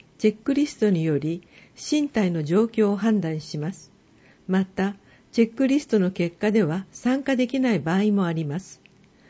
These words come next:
申し込み方法、随時募集しておりますので、保健福祉課までお問い合わせください。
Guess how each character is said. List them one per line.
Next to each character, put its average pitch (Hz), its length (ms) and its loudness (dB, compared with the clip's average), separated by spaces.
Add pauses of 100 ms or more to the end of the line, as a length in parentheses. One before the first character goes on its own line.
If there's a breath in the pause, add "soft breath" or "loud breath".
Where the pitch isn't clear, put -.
(320 soft breath)
申 233 180 6
し - 100 -10
込 240 120 0
み 226 140 4
方 226 240 2
法、 151 320 -8 (440 soft breath)
随 277 280 2
時 202 140 0
募 175 160 0
集 220 240 0
し - 80 -14
て 208 100 0
お 220 60 4
り 208 100 2
ま 208 140 0
す 214 120 -10
の 156 140 -4
で、 151 220 -6 (380 soft breath)
保 208 120 0
健 269 280 0
福 - 240 -4
祉 - 120 -6
課 233 160 0
ま 226 140 2
で 170 260 -2
お 190 120 -2
問 196 200 2
い 190 60 4
合 190 60 2
わ 190 80 0
せ 190 160 -6
く 185 140 -6
だ 180 120 -2
さ 165 220 -8
い。 - 80 -12